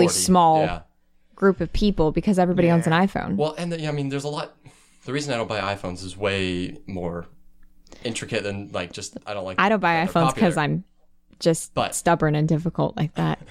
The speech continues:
Speaker 2: And
Speaker 1: Um, I don't really, I don't even, I wouldn't even wanna buy, like, if I was gonna buy a flagship, I would not buy, uh, a Samsung either, just because
Speaker 2: Well, what
Speaker 1: I
Speaker 2: I'd,
Speaker 1: don't know, like,
Speaker 2: what
Speaker 1: I wanna
Speaker 2: I'd
Speaker 1: have a
Speaker 2: really
Speaker 1: phone
Speaker 2: like to
Speaker 1: that's
Speaker 2: have
Speaker 1: cooler.
Speaker 2: is a Pixel, but
Speaker 3: Hmm.
Speaker 2: I can't really afford one because I,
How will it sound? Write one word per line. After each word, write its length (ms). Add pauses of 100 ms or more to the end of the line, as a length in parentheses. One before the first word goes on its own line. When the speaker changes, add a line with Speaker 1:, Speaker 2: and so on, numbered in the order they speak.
(260)
Speaker 2:
And 300
Speaker 1:
Um, 320
I 60
don't 160
really, 160
I 100
don't 120
even, 100
I 60
wouldn't 180
even 160
wanna 160
buy, 440
like, 200
if 120
I 80
was 120
gonna 160
buy 100
a 60
flagship, 420
I 80
would 260
not 280
buy, 420 (540)
uh, 260
a 60
Samsung 440
either, 360
just 180
because 440 (640)
Speaker 2:
Well, 100
what 100
Speaker 1:
I 40
Speaker 2:
I'd, 60
Speaker 1:
don't 100
know, 80
like, 120
Speaker 2:
what 140
Speaker 1:
I 40
wanna 40
Speaker 2:
I'd 60
Speaker 1:
have 60
a 40
Speaker 2:
really 160
Speaker 1:
phone 60
Speaker 2:
like 180
to 60
Speaker 1:
that's 100
Speaker 2:
have 220
Speaker 1:
cooler. 80
Speaker 2:
is 100
a 60
Pixel, 420
but 80
Speaker 3:
Hmm. 40
Speaker 2:
I 40
can't 240
really 300 (120)
afford 440
one 260 (220)
because 420 (1120)
I, 140